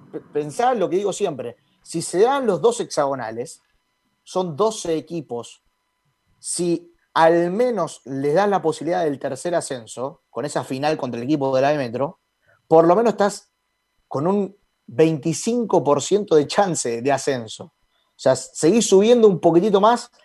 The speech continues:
la posibilidad de ascender. Eh, con lo cual, yo como dirigente del Federal, lo trataría.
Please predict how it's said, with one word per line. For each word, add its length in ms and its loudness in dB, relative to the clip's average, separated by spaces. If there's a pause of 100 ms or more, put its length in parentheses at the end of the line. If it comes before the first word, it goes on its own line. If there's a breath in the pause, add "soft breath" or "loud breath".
(200)
la 220 4
posibilidad 460 6
de 60 8
ascender. 560 -2 (440)
Eh, 240 4
con 160 2
lo 120 2
cual, 360 6 (140)
yo 320 6
como 200 -2
dirigente 340 -6
del 100 -2
Federal, 560 2 (220)
lo 320 -6
trataría. 580 -4